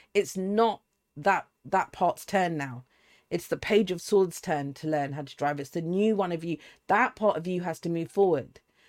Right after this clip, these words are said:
And that part doesn't know how to drive. And yeah, you can, you can, you know, rest assured that you've got these kings there. They're sitting in the back seat and they will help you, but they can't back seat drive either.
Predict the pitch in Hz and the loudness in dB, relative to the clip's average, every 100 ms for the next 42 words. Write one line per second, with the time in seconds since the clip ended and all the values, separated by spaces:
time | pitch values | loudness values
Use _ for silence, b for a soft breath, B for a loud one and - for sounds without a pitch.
0 | b - 220 262 247 254 254 175 226 214 | b 0 4 4 2 0 2 4 4 4
1 | 185 185 196 247 240 - 160 - 143 143 | 2 2 4 6 4 2 -4 -4 -4 -4
2 | 123 107 _ _ _ _ _ _ _ _ | -4 -10 _ _ _ _ _ _ _ _
3 | _ _ _ _ _ _ _ _ _ 185 | _ _ _ _ _ _ _ _ _ 0
4 | 202 233 254 214 240 240 220 202 196 175 | 4 6 6 4 4 2 2 -2 -2 -2
5 | 165 - - 175 196 165 202 - 190 - | -4 -18 -6 0 2 4 2 2 -4 2
6 | 285 233 185 180 151 226 240 226 - - | 4 4 2 -4 0 0 0 -2 -4 -2
7 | 202 185 170 175 156 170 - 156 185 170 | 0 0 -2 0 0 -2 -4 -2 -2 0
8 | 196 - - 214 151 185 196 175 220 - | 0 -2 -2 -2 0 0 0 2 2 2
9 | - 151 147 b b b - 202 254 196 | -2 -4 -4 b b b -4 0 0 0
10 | 214 214 - 208 - 180 175 175 220 180 | 0 -2 -6 -6 0 2 2 4 4 2